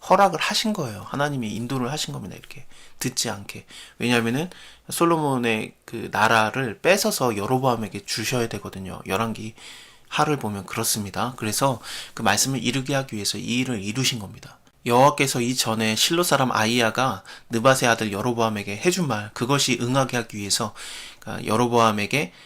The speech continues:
나라를 주겠다, 그 말이 이루어지게 하기 위해서 이런 일이 일어났던 겁니다. 온 이스라엘이 자기들의 말을 왕이 듣지 않음을 보고 왕에게 대답하여 가로되, "우리가 다윗과 무슨 상관이 있느뇨?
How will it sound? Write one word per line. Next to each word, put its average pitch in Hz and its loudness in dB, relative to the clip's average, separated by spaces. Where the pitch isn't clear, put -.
나라를 113 2
주겠다, 98 -4
그 - -6
말이 117 0
이루어지게 120 -2
하기 120 -8
위해서 101 -6
이런 117 -8
일이 107 -14
일어났던 120 -16
겁니다. - -20
온 160 4
이스라엘이 139 4
자기들의 120 -2
말을 104 0
왕이 104 -2
듣지 - -4
않음을 107 -2
보고 123 -4
왕에게 107 -2
대답하여 104 -6
가로되, 98 -8
"우리가 160 0
다윗과 127 2
무슨 117 0
상관이 120 -2
있느뇨? 104 -8